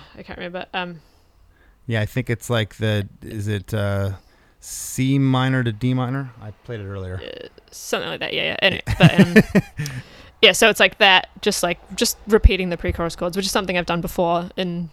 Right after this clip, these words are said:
Speaker 1: Bridges, as, like, almost as a placeholder. And then I was like, you know, w-, everyone was like, "We need to put something here." So I went away and I just, like, wrote a, um, a four-part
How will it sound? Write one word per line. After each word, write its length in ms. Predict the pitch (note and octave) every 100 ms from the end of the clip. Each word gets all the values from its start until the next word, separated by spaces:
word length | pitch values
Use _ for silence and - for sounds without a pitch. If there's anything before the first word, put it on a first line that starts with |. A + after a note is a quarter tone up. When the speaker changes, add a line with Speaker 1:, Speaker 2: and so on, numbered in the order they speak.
| -
Speaker 1:
Bridges, 420 | F#3+ E3 E3+ - -
as, 100 | F#3
like, 120 | F3+ -
almost 240 | G3 F#3+
as 80 | F#3
a 40 |
placeholder. 480 | - F3+ - F3 E3+
And 120 | E3+
then 100 | E3+
I 60 | E3+
was 100 | E3
like, 240 | E3 - _ _ _ _ _ G#3+
you 60 |
know, 160 | F#3+ E3+
w-, 180 | F#3 - - _ -
everyone 200 | F3+ F3
was 80 | E3+
like, 160 | E3+ -
"We 100 | G#3
need 140 | A3
to 60 | A#3+
put 160 | G3
something 240 | B3 G#3 E3+
here." 120 | E3+
So 140 | F3
I 40 | F#3
went 160 | F3 E3
away 160 | E3
and 100 | D#3+
I 80 | D#3+
just, 240 | E3+ -
like, 260 | F3+ E3+ -
wrote 200 | E3+ D#3+
a, 180 | E3 D#3+
um, 260 | E3 D#3+ D#3 _ _ - - - -
a 80 | -
four-part 520 | - F3 - E3+ E3+